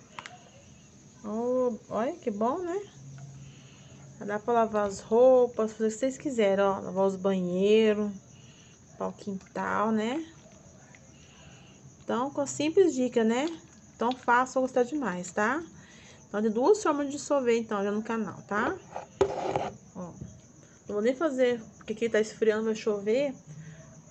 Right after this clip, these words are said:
Teste da espuma, não. Mas dá pra ver que tá muito espumoso, né? Ó que belezinha, gente. Ó. Ó o tantão de espuma do lado, tá vendo? Ó.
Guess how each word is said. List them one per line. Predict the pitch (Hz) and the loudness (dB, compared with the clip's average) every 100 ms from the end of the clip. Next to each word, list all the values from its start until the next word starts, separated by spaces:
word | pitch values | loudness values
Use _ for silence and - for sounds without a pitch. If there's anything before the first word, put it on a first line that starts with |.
| - - - - - - - | -20 -20 -20 -20 -20 -6 10
Teste | 196 196 - | 12 12 4
da | |
espuma, | 214 214 226 254 | 0 0 -4 -2
não. | 254 175 180 | -4 -6 -6
Mas | 180 196 - - | -6 -6 -10 -4
dá | 208 | 0
pra | 220 277 | 4 6
ver | 269 254 | 6 6
que | |
tá | 262 | 4
muito | 240 294 | 0 -2
espumoso, | - 392 277 220 220 | 0 4 6 4 2
né? | 220 233 | 0 -2
Ó | |
que | 226 | 0
belezinha, | 220 202 202 202 190 196 | 0 0 0 -4 -4 -2
gente. | 214 190 190 196 - - - - - - | -2 -2 -8 -16 -18 -20 -20 -20 -14 -4
Ó. | 185 170 - - - - - - - - - - - - - - | -2 -2 -8 -20 -20 -20 -20 -20 -20 -20 -20 -20 -20 -20 -18 -12
Ó | |
o | 190 | -10
tantão | 202 196 | -4 -2
de | 208 | -2
espuma | - 208 | -2 -4
do | 196 | -2
lado, | 175 | -4
tá | 196 | -4
vendo? | 190 233 254 | -4 -2 -2
Ó. | 214 254 | -2 -4